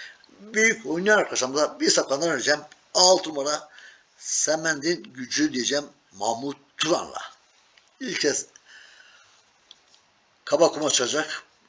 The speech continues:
Bundan on üç gün evvel Çin pistte koştu. Beşinci oldu. Yarın kaba kumda sürprizi gerçekleştirebilir. Saat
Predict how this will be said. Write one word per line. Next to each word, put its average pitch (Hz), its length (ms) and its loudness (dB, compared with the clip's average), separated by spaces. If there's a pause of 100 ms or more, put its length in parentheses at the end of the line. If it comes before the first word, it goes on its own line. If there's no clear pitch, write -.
(300)
Bundan 170 180 -2
on 170 120 -2
üç - 160 -4
gün 160 60 -4
evvel 151 180 2
Çin 170 180 -2
pistte - 220 -2
koştu. 120 320 -6
Beşinci 151 280 0
oldu. 135 360 -4 (520)
Yarın 147 380 -6 (180)
kaba 135 260 -6
kumda 120 420 -6 (500)
sürprizi - 480 -12
gerçekleştirebilir. 104 1000 -4 (3500)
Saat - 580 2